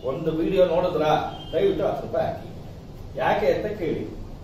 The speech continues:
ಯಾಕೆ ಅಂತ ಹೇಳಿದ್ರೆ ನಮ್ ಟ್ಯೂಷನ್ ತುಂಬಾ profit ಅಲ್ಲಿ ಇದೆ. ತುಂಬಾ profit ಅಂದ್ರೆ ಅರ್ಥ ಮಾಡ್ಕೊಳ್ಳಿ,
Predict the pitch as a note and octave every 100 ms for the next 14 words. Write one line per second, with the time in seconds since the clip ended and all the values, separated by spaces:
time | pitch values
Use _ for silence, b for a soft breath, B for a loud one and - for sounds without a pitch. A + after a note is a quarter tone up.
0 | C3+ B2+ C3 G3 F3 E3+ D#3 D#3 C#3+ B2+
1 | - - C3+ C3+ F#3 G3+ F3 B2 A#2+ A#2
2 | - E3+ F#3+ G3+ - D#3+ E3 - - -
3 | - - - - - - - - - -
4 | - - - F#3 F3 E3+ E3+ D#3+ D3+ E3
5 | D#3+ - E3 C3+ C3+ D3+ C3+